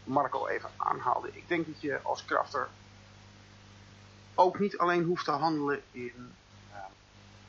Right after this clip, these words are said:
in geld of in, in, in welke soort van valuta of, of handel dan, dan ook in, eh, de setting. Ik denk dat, eh, werken, net als voor een handelaar, in gunsten of, of dergelijke ook een hele goede manier is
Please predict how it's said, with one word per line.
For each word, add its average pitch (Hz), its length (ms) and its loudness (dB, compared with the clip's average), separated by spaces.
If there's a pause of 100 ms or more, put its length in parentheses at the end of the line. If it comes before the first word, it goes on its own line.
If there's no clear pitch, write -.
in 117 180 -4
geld - 520 0
of - 220 -10
in, 98 280 -8
in, 95 200 -10
in 104 220 -8
welke 110 340 -6
soort 113 300 -6
van 113 280 0
valuta 113 800 0
of, - 180 -10 (200)
of - 100 -20 (220)
handel 117 360 -2
dan, 110 280 0 (600)
dan 117 320 2
ook 117 240 0 (120)
in, 104 440 -6
eh, 101 80 -10 (100)
de 101 80 -8
setting. 139 340 -2 (480)
Ik 127 220 -10
denk 123 200 0
dat, - 400 0
eh, - 100 -12 (580)
werken, 139 400 2
net 143 140 -2
als - 120 -10
voor 127 140 -4
een 120 100 0
handelaar, 131 540 4
in 127 200 -4
gunsten 131 680 -2
of, - 360 -12
of 113 200 -14
dergelijke 120 580 -2
ook 135 240 -6
een 120 80 -10
hele 147 240 -4
goede 135 300 -2
manier 135 360 0
is 123 220 -4